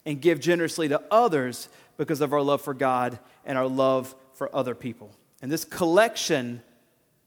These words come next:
that Paul is taking up for the Jerusalem church in front of the Corinthians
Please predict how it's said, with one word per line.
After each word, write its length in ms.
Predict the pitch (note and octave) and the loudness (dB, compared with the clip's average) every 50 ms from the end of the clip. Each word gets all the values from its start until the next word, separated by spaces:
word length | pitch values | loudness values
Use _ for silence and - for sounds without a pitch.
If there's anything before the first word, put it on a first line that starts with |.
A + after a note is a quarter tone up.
| _ _ _ _ | _ _ _ _
that 200 | D3+ - - - | -6 -6 -6 -6
Paul 600 | - F3+ F3+ F3 F3+ F3+ F#3 F3+ F3+ E3+ F3 - - - | 0 2 4 6 6 6 6 4 2 0 -4 -12 -20 -8
is 160 | - D3 - - | -8 -8 -8 -6
taking 440 | - G3 G3 F#3+ F#3+ F3+ F3 F3 | 0 0 0 0 0 -4 -2 0
up 240 | F3 F#3 E3+ - - | 2 2 2 0 0
for 80 | - E3 | -6 -6
the 100 | C#3+ C3+ | -6 -6
Jerusalem 480 | B2 C#3+ D#3 E3 F3 E3 - F3 D#3 | -6 -4 0 0 0 0 -2 -8 -8
church 360 | D3 - G3 F#3+ E3 - - - | -6 -4 -2 -2 -2 -2 -4 -8
in 160 | - D#3+ C#3+ | -8 -8 -8
front 240 | - - F#3+ F#3 F3+ | -4 -4 -2 -2 -2
of 80 | D#3 | -2
the 60 | D3+ | -4
Corinthians 580 | - - F#3 F#3 F#3 - D#3 C#3+ C3 C3 B2+ - | -4 -4 -6 -6 -6 -4 -4 -4 -4 -4 -6 -10